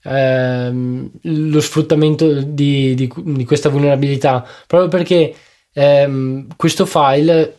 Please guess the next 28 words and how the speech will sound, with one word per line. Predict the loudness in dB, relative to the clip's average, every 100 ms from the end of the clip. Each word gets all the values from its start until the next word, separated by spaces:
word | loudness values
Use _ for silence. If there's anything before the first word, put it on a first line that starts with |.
| -6
Apple | -4 -2 -2
Support, | -2 0 0 0 0 0
questa | 0 0
cartella, | 0 0 0 2
anzi, | 0 -2 -2 -2
Apple | 0 -2
Support, | -2 0 0 0 0 -4 -6 -20 -20 _
viene, | 2 2 2 0 -2 -10 _
eh, | -2 0 0 0
vengono | 2 2 2 2
cambiate | 2 0 0
le | 0
proprietà | 0 0 0 -2 -2 -8
senza | -4 0 0 0 -2 -2 -6 _
nessun | -2 0 2 0 0
tipo | 0 0
di | 0
controllo. | 0 0 2 2 2 0 -4 -10 _ _ _ _ _ _
Quindi, | 2 4 2 0 -2
eh, | 2 4 6 4 2 0
una | 0 2
volta | 2 2
cre-, | 0 -2
creato | 0 0 0 0
un | -2
symlink | 0 0 2 2 2 2
a | -2 -2 0
qualcosa, | 0 0 2 2 2 2 0 0